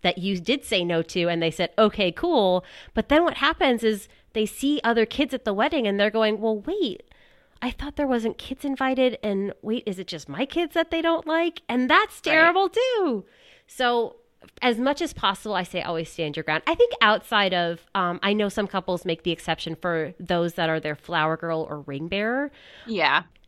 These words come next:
Speaker 1: I've definitely seen that, and I kind of get that as the exception. But I think it's, it's one of those things. And usually if they're little enough, they kind of peace out before really dinner even starts. <laughs> They, they kind of go on their way and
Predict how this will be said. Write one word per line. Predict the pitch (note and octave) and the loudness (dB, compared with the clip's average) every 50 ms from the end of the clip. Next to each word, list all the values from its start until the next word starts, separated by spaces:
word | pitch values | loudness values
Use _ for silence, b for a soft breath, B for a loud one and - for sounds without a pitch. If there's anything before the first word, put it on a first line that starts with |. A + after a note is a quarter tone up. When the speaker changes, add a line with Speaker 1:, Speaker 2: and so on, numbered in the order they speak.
| - - _ - | -20 -10 _ 2
Speaker 1:
I've | A3 A3 A3 | 2 2 4
definitely | - A#3+ A3+ - A3+ A3+ G#3+ | 4 2 2 4 2 2 0
seen | G3+ - A3+ G3 F#3 F3+ | 2 2 0 0 2 4
that, | E3+ D#3+ F3 - | 6 6 6 6
and | - F#3 F3 | 4 0 -2
I | F3 E3+ | -2 -4
kind | - - - - G3+ G3 G#3 A3 | -6 -8 -4 -2 0 0 0 0
of | B3 A#3+ - | -2 -2 -2
get | B3+ A#3+ - - | -2 -4 -2 0
that | A#3 A3 A#3 - | 2 2 2 2
as | - G#3 G#3 G#3 G#3 | 0 -2 -2 -2 -2
the | - A3 | -4 -4
exception. | G#3 - - - - G3+ - - - C#4 C#4+ D4 D4+ D4 C#4+ - _ _ _ _ _ _ _ | -4 -4 -6 -6 -6 -6 -6 -8 -8 -6 -6 -6 -6 -8 -10 -14 _ _ _ _ _ _ _
But | - F#3+ F3+ F3+ - - _ - | 2 2 4 2 2 -2 _ -6
I | G3 F3+ | -6 -6
think | - - A#3+ A3 G#3+ - | -4 -4 -4 -4 -2 -4
it's, | G3+ E3+ - - - - - - | -4 -6 -6 -8 -14 -12 -8 -8
it's | F3 - - - | -8 -8 -8 -6
one | F#3+ E3+ E3+ | -6 -4 -4
of | E3 E3 - | -6 -6 -4
those | E3+ D#3+ D#3 - | -4 -6 -6 -6
things. | - F3+ D#3+ D#3 D#3 - | -8 -6 -6 -6 -6 -6
And | E3+ F#3 | -4 -4
usually | G3+ A3 A3+ - G#3 F3+ | -2 -2 -2 -2 -2 -2
if | E3+ - | -2 -2
they're | - E3 D#3+ | -4 -6 -4
little | D#3 D#3+ D#3 D#3+ D#3+ D3+ | -4 -2 -2 0 0 0
enough, | D#3 D3+ D3 C#3+ - | 0 0 -2 -2 -2
they | - D#3 | -4 -6
kind | - - E3+ E3+ D#3+ | -4 -2 -2 -2 -2
of | D3+ - | -4 -4
peace | - F#3+ F3 - - D#3 | -6 -6 -6 -4 -2 -2
out | D3+ D#3 - | 0 0 0
before | - D3+ - - E3+ D3+ D3+ C#3 | -2 -6 -6 -6 -6 -6 -6 -4
really | C3+ D3+ D3+ D3+ D3 D3 | -4 -4 -4 -4 -4 -6
dinner | - D3 C#3+ C#3+ C#3+ C#3+ | -6 -6 -6 -4 -4 -6
even | C#3 C#3 - - C#3+ | -6 -6 -8 -8 -10
starts. | - - - C#3+ D3 - - - | -8 -8 -6 -6 -6 -6 -8 -8
<laughs> | _ | _
They, | E3+ F3 - - - - | -6 -6 -6 -10 -10 -6
they | - A#3 - E3 | -2 0 0 2
kind | - G#3+ G3 F3+ | 2 2 2 2
of | E3 D#3 | 0 0
go | E3 D#3 D3+ | 0 0 0
on | D3+ D3+ D3+ | 0 0 -2
their | D3+ D3+ | -2 -4
way | D#3 D3+ D3 D3 D3 | -4 -4 -4 -6 -8
and | C#3+ D#3 | -8 -10